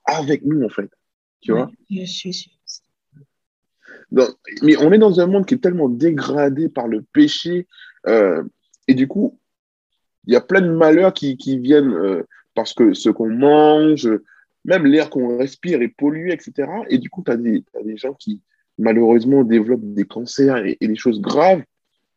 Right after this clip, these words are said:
Speaker 1: Et je, je suis convaincu que Dieu souffre avec sa, sa créature parce que Dieu nous aime profondément.
Speaker 2: Mm.
Speaker 1: Et c'est pour ça que ça, l'espérance qui est la nôtre, c'est de dire, Jésus lui-même déclare que ce monde a une fin.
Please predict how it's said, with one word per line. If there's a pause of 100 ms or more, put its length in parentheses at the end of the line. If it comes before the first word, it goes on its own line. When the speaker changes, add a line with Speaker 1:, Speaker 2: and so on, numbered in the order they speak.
(320)
Speaker 1:
Et
je, (120)
je
suis
convaincu
que
Dieu
souffre (180)
avec
sa,
sa
créature
parce
que
Dieu
nous
aime
profondément. (1080)
Speaker 2:
Mm.
Speaker 1:
Et
c'est
pour
ça
que (720)
ça,
l'espérance
qui
est
la
nôtre,
c'est
de
dire, (1120)
Jésus
lui-même
déclare (100)
que
ce
monde (200)
a
une
fin.